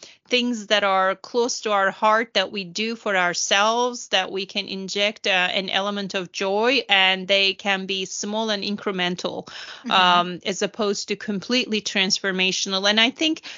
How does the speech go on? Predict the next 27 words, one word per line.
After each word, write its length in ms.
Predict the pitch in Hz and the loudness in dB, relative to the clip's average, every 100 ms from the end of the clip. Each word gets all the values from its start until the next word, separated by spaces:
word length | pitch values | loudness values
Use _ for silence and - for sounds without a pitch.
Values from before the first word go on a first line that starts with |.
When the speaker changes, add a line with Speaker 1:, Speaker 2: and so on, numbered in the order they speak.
| - | -6
Speaker 1:
small 480 | - 240 247 339 | -2 0 2 2
and 120 | 285 226 | 2 2
incremental, 1000 | 226 233 208 214 240 - 196 185 185 185 | 0 0 2 4 2 2 4 4 2 2
um, 360 | 185 180 175 | 4 4 2
can 220 | 175 220 185 | -2 -2 2
add 160 | 190 | 2
up 180 | 196 202 | 2 0
to 80 | 196 | -4
transformational 1000 | - 170 175 170 165 160 - 160 143 127 | -4 -4 -2 -4 -2 -2 -2 -6 -6 -4
over 200 | 190 180 | -2 -2
time 420 | 170 180 156 - - - | 0 0 0 -2 -14 -2
if, 160 | 214 202 | 0 2
if 160 | 208 208 | 0 2
it 100 | 185 | 0
Speaker 2:
Yep. 60 | |
Speaker 1:
is 100 | 180 | 0
consistent. 640 | - 185 - 190 - 165 - | -2 -4 -2 -2 0 0 2
I, 120 | 190 | 0
I, 300 | 180 190 - | 2 2 2
I 40 | 196 | 2
am, 200 | 196 202 | 2 0
I 120 | 196 | -2
am 120 | 202 | -2
a 60 | 202 | -4
believer 440 | 185 190 196 185 | -6 -4 -4 -2
in 180 | 175 165 | -2 0
that. 320 | 170 165 170 | 0 0 -2